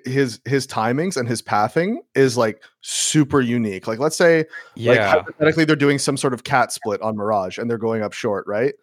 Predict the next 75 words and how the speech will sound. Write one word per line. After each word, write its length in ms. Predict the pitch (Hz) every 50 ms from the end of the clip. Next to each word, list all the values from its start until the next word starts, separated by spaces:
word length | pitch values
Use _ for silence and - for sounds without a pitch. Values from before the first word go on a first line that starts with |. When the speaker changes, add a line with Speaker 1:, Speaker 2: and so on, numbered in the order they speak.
| _ _ - - _ _
Speaker 1:
There's 180 | - 156 156 -
times 360 | - 143 135 139 156 185 -
where 140 | 151 143 139
they'll 160 | 135 131 123
flash 400 | 123 - - 117 120 135 156 -
short, 380 | - - 123 117 143 190 - - _
and 100 | 143 143
he 80 | 143 147
just 160 | 151 147 135
won't 140 | 139 147 147
even 160 | 131 135 123
peek 180 | - 143 135 135
with 80 | 131
the 80 | - 123
flash. 300 | - 123 120 113 104 -
He'll 100 | 143 123
just 200 | 127 123 - -
sit 180 | 139 135 135
there 200 | 175 180 202 214
and, 80 | 160 139
like, 120 | 131 127
holding 340 | - - 147 143 139 135 123
window, 380 | 123 139 139 123 107 98 95 - _ - - - _
and 120 | - 147 151
then 160 | 147 139 123
the, 280 | 123 117 117 131 147 -
and 120 | 143 143 143
then, 300 | 143 139 139 131 113 - _ _ 131
and 80 | 135
then 80 | 139 139
the 100 | 135 135
other, 220 | 135 135 143 127
the 80 | 123 117
guy 180 | 135 143 151
on 100 | 143 139
short 200 | 127 - 151 143
will 60 | 139 123
be 100 | 123 123
like, 200 | 123 120 - - - - - _ _ - 131
"Okay, 200 | 135 131 - 135
what 140 | 123 135 131
the 80 | 135
fuck's 220 | - 139 131 - -
going 180 | 135 127 123
on?" 180 | 120 127 147 147 -
And 100 | 160 151
then 180 | 147 143 139 131
wide 260 | 180 247 233 196 175
swing 220 | - - 170 151 139
one 180 | 143 139 135
tap. 240 | 135 143 110 101 -
It's 100 | 123 120
just 80 | 117 131
like, 200 | 127 120 113 - _ _ _ _ _ _
and 80 | - 160
then 120 | 165 160
sometimes 420 | 151 - 185 196 - 180 156 147 -
he'll 80 | 160
peek 240 | 135 - 160 160 -
before 260 | - 131 - 139 147
the 80 | 175 214
flash, 420 | - - 220 220 220 240 247 - - - -
sometimes 340 | - - 160 139 160 135 -
he'll 100 | - 135
peek, 220 | - - 143 127
like, 140 | 147 135 127
a 80 | 127 135
second 320 | - - 135 127 - 120
after, 400 | 117 143 165 190 - - 208 214
sometimes 340 | - - 165 - 160 131 131
he'll 80 | 143 127
peek 220 | - 120 - -
with 160 | 139 185 190
the 80 | - 208
flash. 460 | - - 196 190 190 196 214 - -